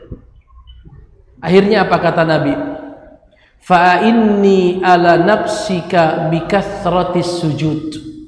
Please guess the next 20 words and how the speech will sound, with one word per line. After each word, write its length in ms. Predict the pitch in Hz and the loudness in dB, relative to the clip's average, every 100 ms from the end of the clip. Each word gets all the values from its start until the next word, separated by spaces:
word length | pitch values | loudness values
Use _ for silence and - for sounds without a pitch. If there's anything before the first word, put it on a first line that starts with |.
| - | -8
Begitu 320 | 160 160 190 175 | -2 0 2 2
ya 160 | 196 - - - - - - - - | 2 0 -4 -10 -16 -18 -16 -14 -14
hadisnya. 920 | - - 175 180 - 160 139 - - | -10 -2 0 0 -4 -6 -6 -10 -16
"Fa 360 | - 208 208 214 | 2 4 6 6
inni 800 | 294 330 330 370 440 466 - - | 6 6 8 8 8 6 2 0
ala 320 | - 233 226 208 | 6 8 8 8
nafsika 640 | 254 339 - 294 220 269 | 6 4 2 0 4 4
bi 160 | 220 247 | 4 2
kasratis 640 | 262 - 226 214 214 202 | 2 2 0 0 0 -2
sujud." 640 | 214 175 165 147 - - | -2 -2 -2 -6 -8 -12
Kalau 280 | - 269 262 | 2 4 6
memang 520 | 262 294 285 254 240 | 6 6 6 4 4
itu 200 | 269 269 | 2 2
permintaanmu, 920 | - 226 220 208 240 220 220 220 196 190 | 2 4 6 4 4 4 4 4 2 4
tolong 360 | 214 208 202 | 6 8 6
aku 760 | 202 180 - 196 180 151 - - | 6 4 6 6 6 6 2 2
dengan 400 | 175 175 175 170 | 4 4 2 2
cara 320 | 196 185 170 | 2 4 4
memperbanyak 640 | 170 160 160 151 147 147 | 2 0 0 0 0 -2
sujud. 360 | - 151 135 143 | -4 -8 -8 -10